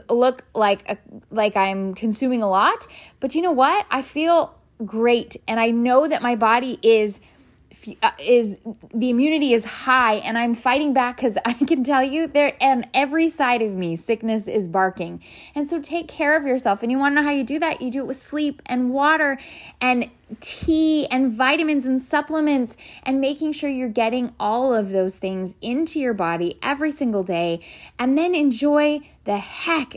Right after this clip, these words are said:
out of the rest of it. Uh, you know, I've always, I, I think there's this idea of, like, a health coach is gonna tell you all these things and, uh, you know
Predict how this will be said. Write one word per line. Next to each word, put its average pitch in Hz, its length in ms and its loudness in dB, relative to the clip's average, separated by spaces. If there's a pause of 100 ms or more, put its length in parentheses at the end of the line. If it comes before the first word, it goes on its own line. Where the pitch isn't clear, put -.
out 233 160 0
of 233 120 -2
the 226 100 -2
rest 220 340 -6
of 175 100 -6
it. 165 220 -6 (420)
Uh, 214 200 -2 (140)
you 269 140 -2
know, 262 320 0
I've 240 200 0
always, 320 360 2 (140)
I, 240 260 0
I 254 80 -4
think 277 380 -6
there's 233 260 -2
this 214 220 -4
idea 196 580 0
of, 180 200 -4
like, 180 280 -6 (1160)
a 208 40 -8
health 214 260 -4
coach 214 260 0
is 196 100 -8
gonna 190 220 -4
tell 190 160 -4
you 202 120 2
all 185 100 2
these 190 220 -2
things 180 440 -6 (100)
and, 180 580 -6 (440)
uh, 175 540 -2 (140)
you 202 180 -4
know 170 360 -4